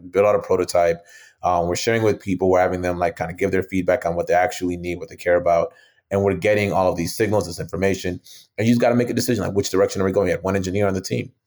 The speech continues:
Pick the direction and say, "We're gonna focus on this. We're gonna do this." Uh, one of the early decisions we made was that it was gonna be really important for us to not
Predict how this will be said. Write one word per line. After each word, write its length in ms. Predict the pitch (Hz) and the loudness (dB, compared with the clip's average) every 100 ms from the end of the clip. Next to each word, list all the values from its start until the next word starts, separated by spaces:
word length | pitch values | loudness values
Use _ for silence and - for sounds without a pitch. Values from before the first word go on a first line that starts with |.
| _ _ _ _ - - _ | _ _ _ _ -20 -20 _
Pick 220 | - - | -4 -4
the 60 | 113 | 0
direction 540 | 104 104 104 113 117 - - - | 2 2 2 0 -2 -6 -20 -6
and 100 | 95 | -2
say, 80 | 107 | 0
"We're 80 | 95 | 2
gonna 160 | 98 | 0
focus 320 | - 101 107 110 | 0 0 0 0
on 200 | 107 101 | -2 0
this. 340 | 92 - - | 0 0 -4
We're 100 | 87 | -6
gonna 160 | 90 87 | -4 -6
do 300 | 85 101 110 | -2 0 2
this." 340 | 98 101 - - - - - | 2 0 -4 -18 -20 -10 -2
Uh, 200 | 92 90 | 0 0
one 220 | 95 110 | 2 2
of 80 | 104 | 0
the 100 | 104 | -2
early 240 | 95 104 110 | 2 2 2
decisions 480 | 101 - 101 95 95 | 0 0 0 -2 -2
we 100 | 98 | -2
made 300 | 90 92 95 | 0 0 0
was 160 | 90 | 0
that 140 | 87 87 | 2 2
it 80 | |
was 120 | 87 85 | 0 -2
gonna 200 | 90 87 | -4 -4
be 120 | 85 | -4
really 360 | 85 92 92 | -2 0 2
important 440 | 95 - 95 90 92 | 0 0 0 0 -2
for 160 | - | 0
us 180 | 90 85 | 2 2
to 100 | - | -2
not 260 | 85 87 90 | -4 -4 -4